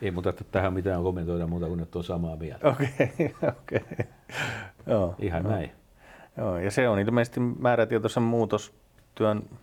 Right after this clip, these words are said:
Speaker 1: Just näin, just näin, joka lähtee sieltä perusteesta, sieltä omistaja-arvosta ja,
Speaker 2: Joo.
Speaker 1: ja tahtotiloista
Speaker 2: Joo.
Speaker 1: ja, ja, ja
Speaker 2: Elikkä periaatteessa sinne omistajastrategiaan jo kirjoitetaan, että haluan olla viiden vuoden päästä tarpeeton.
Speaker 1: No,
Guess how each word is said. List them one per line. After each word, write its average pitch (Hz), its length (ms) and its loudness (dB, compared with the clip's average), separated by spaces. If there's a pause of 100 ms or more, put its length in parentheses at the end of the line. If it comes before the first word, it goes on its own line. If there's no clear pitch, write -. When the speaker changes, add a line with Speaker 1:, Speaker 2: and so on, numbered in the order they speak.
(300)
Speaker 1:
Just 110 360 -6
näin, 85 400 -4
just 107 280 -8
näin, 92 240 -4
joka 101 240 -2
lähtee 110 520 2 (280)
sieltä 95 360 0 (480)
perusteesta, 90 760 2
sieltä 85 280 0
omistaja-arvosta 82 1080 -4
ja, - 80 -6
Speaker 2:
Joo. - 200 -4
Speaker 1:
ja 65 160 -8 (200)
tahtotiloista - 920 -4
Speaker 2:
Joo. - 80 -14
Speaker 1:
ja, - 100 -12 (200)
ja, 71 60 -12 (100)
ja 67 120 -10
Speaker 2:
Elikkä 98 280 2
periaatteessa 110 500 2
sinne 95 120 0
omistajastrategiaan 117 1000 2
jo 107 60 2
kirjoitetaan, 104 600 2
että 104 180 0
haluan 107 300 4
olla 104 240 2
viiden 98 280 2
vuoden 95 260 2
päästä 92 260 0
tarpeeton. 87 600 -2 (380)
Speaker 1:
No, 185 280 2